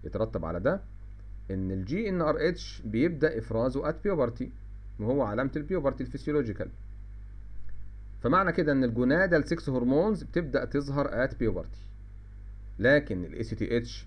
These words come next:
بيفرز since birth، فالأدرينال سكس هرمونز بتفرز since birth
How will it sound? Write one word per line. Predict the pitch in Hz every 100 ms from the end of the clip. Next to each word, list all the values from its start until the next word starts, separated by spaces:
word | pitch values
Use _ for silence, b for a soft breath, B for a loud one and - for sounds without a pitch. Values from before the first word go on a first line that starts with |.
| -
بيفرز | 95 - 113 -
since | 127 160
birth، | 190 139 - - - - - - - - - - - - - - -
فالأدرينال | 107 123 113 120 165 180 147
سكس | 165 -
هرمونز | 127 110 120 160 202 -
بتفرز | - 147 - 151 -
since | 175 - 90
birth | -